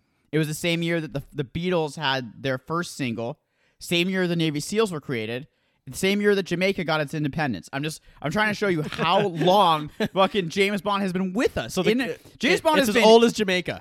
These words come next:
Speaker 1: It's as old as Jamaica, James Bond. James Bond has been in our life.
Speaker 2: It's Jamaican me crazy.
Speaker 1: It's just, James has been in our life for a very long time, and I just don't get the decision to kill him. I really don't understand it. Um,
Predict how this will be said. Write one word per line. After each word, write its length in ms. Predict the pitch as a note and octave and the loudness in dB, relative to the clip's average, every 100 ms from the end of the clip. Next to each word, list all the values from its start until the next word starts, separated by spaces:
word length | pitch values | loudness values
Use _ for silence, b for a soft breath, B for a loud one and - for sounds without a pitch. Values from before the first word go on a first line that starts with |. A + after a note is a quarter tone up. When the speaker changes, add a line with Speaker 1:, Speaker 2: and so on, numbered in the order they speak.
| - | 2
Speaker 1:
It's 240 | G#3+ A#3 | 4 4
as 140 | B3+ B3 | 4 6
old 200 | C#4 C4+ | 6 4
as 100 | G#3+ | 2
Jamaica, 500 | A3 G3+ D#4 C4 D#3+ | 2 2 2 2 0
James 320 | D#3+ D#3+ C#3+ | 2 0 0
Bond. 260 | D3+ A2+ - b - | -2 -4 -6 b -2
James 260 | G#3 C4+ C4 | 0 0 -2
Bond 180 | C4+ | -4
has 100 | A#3+ | -4
been 160 | F3+ F3+ | -4 -4
in 100 | F#3 | -2
our 160 | E3+ C#3+ | 0 0
life. 420 | F3+ C3 - - | 0 -2 -6 -14
Speaker 2:
It's 120 | D3 - | -14 -8
Jamaican 300 | D3+ D3+ C#3 | -6 -6 -6
me 80 | |
crazy. 380 | A#2+ C#3 F#3 E2 - | -8 -8 -8 -6 -2
Speaker 1:
It's 120 | G#3+ | 0
just, 200 | C#4+ A3+ - D#3 | 0 -2 -6 -4
James 360 | G3 A#3 D4+ | -2 0 -4
has 120 | C#4+ | -4
been 160 | F#3+ F#3+ | 0 0
in 180 | F3+ F#3 C#3 | 0 -2 2
our 180 | D#3 | 2
life 320 | D3+ C3+ D3 - | 4 0 -2 -4
for 140 | D#3 C#3 | -2 0
a 60 | |
very 340 | C3+ D#3 D#3 D3 | 2 2 2 0
long 260 | C#3+ B2+ | -2 -4
time, 380 | D3+ C#3 B2 A#2+ - | -4 -2 -2 -4 -4
and 100 | D3 | -2
I 140 | D#3 | 0
just 240 | F3 D#3+ - | -2 -4 0
don't 360 | E3 E3 D#3 | 0 0 -6
get 280 | B2+ D#3 C#3+ | -4 -4 -4
the 60 | C#3 | -8
decision 440 | C#3 D3 C#3+ C3+ | -8 -6 -6 -6
to 80 | C#3+ | -8
kill 300 | - G#3+ F#3 | -8 -6 -4
him. 280 | D3 F#2+ - | -6 -8 -4
I 80 | C#3+ | -2
really 340 | C#3 D#3 E3+ E3 | 0 0 0 0
don't 200 | D#3 D3 | 0 0
understand 420 | C3+ - F3+ B2 | -4 -4 -4 -2
it. 200 | A#2+ b b b - | -4 b b b 0
Um, 420 | E3 D3+ C#3+ B2+ | 4 6 4 2